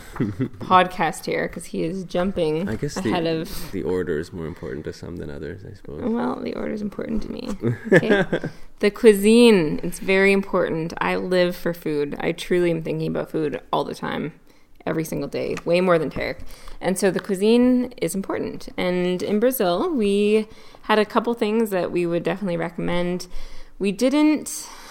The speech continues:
Speaker 2: ah, there are some things that we just didn't really try, I guess. But, um, I guess the main things for Brazilian cuisine, um, are, first of all, the drinks. Let's go to the drinks, Tarek.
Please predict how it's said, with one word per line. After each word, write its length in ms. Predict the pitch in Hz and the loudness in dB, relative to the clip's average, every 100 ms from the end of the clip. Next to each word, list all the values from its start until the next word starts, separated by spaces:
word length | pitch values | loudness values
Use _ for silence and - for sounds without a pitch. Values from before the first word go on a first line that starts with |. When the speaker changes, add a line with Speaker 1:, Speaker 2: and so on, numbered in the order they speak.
| - | -10
Speaker 2:
ah, 560 | 254 262 220 214 - - - - | 0 4 4 2 -8 -16 -20 -6
there 180 | 196 196 | 2 2
are 60 | 202 | 2
some 300 | - 208 208 | 0 0 2
things 320 | 180 175 175 | 0 -2 -2
that 360 | 165 - - - - - - | -2 -2 -8 -18 -20 -20 -8
we 100 | 190 | -6
just 180 | 190 190 | -6 -4
didn't 220 | 170 185 | -4 -2
really 200 | 170 170 | -2 -2
try, 380 | 170 - - - | -2 -4 -2 -2
I 80 | 147 | -2
guess. 480 | - - 247 - - - - - _ | -4 -6 -8 -12 -20 -20 -20 -20 _
But, 360 | 170 - - | 0 0 0
um, 440 | 170 165 156 156 175 - _ - - | -2 -2 -2 -4 -8 -14 _ -20 -6
I 80 | - | 0
guess 240 | 190 262 - | 2 2 2
the 120 | 240 | 2
main 360 | 202 190 185 | 4 2 2
things 340 | 202 185 165 170 | 2 2 -2 -2
for 140 | 170 | -4
Brazilian 580 | 170 170 160 147 147 151 | -2 -2 0 -2 -2 -4
cuisine, 540 | - 165 135 143 135 196 - - | -6 -8 -4 -4 -6 -8 -14 2
um, 680 | 175 160 151 147 139 190 - - - - - - - | 4 4 2 -2 -4 -6 -10 -12 -10 -12 -12 -16 -2
are, 340 | - 165 147 160 | 2 4 4 0
first 340 | - 285 - | 2 0 2
of 40 | - | -6
all, 320 | - - 220 - | -4 -4 -6 -6
the 80 | - | -8
drinks. 520 | - - 226 - - - - | -6 -6 -8 -12 -20 -20 -12
Let's 180 | - - | -12 -8
go 100 | 165 | -8
to 60 | |
the 140 | 180 - | -6 -8
drinks, 320 | - - - | -10 -12 -14
Tarek. 220 | - - | -12 -12